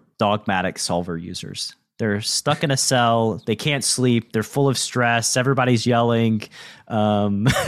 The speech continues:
<laughs> can't leave. They just have to use this toilet in the corner.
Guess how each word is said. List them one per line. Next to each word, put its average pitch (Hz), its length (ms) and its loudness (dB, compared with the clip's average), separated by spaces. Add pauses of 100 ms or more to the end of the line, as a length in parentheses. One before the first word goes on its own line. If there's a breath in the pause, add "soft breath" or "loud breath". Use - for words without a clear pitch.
(100)
<laughs> - 320 -16
can't 185 260 2
leave. 135 600 4
They 131 100 2
just 127 140 0
have 147 160 0
to 147 60 2
use 139 200 4
this - 320 0 (240)
toilet 151 340 4
in 143 80 4
the 139 60 6
corner. 127 600 2